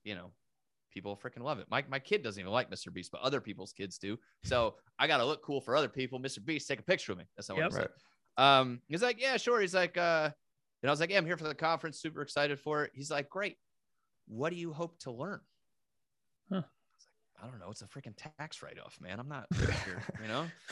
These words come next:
Speaker 1: Um, and I was like, "Well, I'm trying to figure out what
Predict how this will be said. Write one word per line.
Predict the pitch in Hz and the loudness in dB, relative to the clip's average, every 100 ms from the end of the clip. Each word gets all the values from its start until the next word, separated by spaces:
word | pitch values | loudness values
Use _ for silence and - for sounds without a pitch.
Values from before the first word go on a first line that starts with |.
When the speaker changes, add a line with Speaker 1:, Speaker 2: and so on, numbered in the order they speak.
| - - 170 139 | -2 4 8 10
Speaker 1:
Um, | 139 131 120 117 117 _ _ _ - | 10 8 4 -6 -14 _ _ _ 4
and | 160 | 4
I | |
was | 170 | 6
like, | 175 | 4
"Well, | 196 185 | 6 4
I'm | |
trying | 175 180 | 2 -2
to | 170 | 0
figure | 175 151 156 | -2 6 8
out | 165 151 | 10 8
what | 113 127 147 | 2 2 2